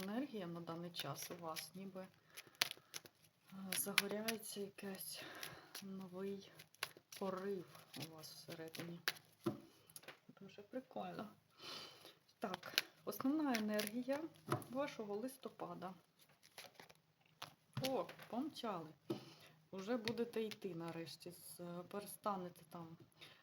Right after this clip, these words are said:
зависати, думати, а будете дійсно вже робити активно, цілеспрямовано, в балансі. Е, осідлаєте двох своїх, м,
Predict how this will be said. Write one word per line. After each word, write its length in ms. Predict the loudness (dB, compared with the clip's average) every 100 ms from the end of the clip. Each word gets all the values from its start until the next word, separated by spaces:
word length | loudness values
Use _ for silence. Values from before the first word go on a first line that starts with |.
| -10
зависати, 640 | -2 0 0 0 0 0 0
думати, 500 | 2 2 2 0 2
а 140 | 2
будете 480 | 2 0 -2 -2 -4
дійсно 480 | -2 -4 -4 -2 0
вже 300 | 0 0 2
робити 560 | 2 4 2 4 2 2
активно, 640 | -2 -6 -4 2 6 6 4
цілеспрямовано, 1080 | 2 0 0 -4 -4 2 6 6 6 4 2
в 160 | -2
балансі. 800 | 0 2 2 6 6 6 2 -2 -4 -12 -14 -16 -10
Е, 40 | -6
осідлаєте 960 | -2 -2 -2 -2 0 4 6 4 2 0
двох 400 | 0 -2 -2 -2
своїх, 600 | -6 -2 -2 -2 -6 -14 _ -14 -14 -14 -20 -16 -14 -8
м, 420 | -6 -4 -4 -6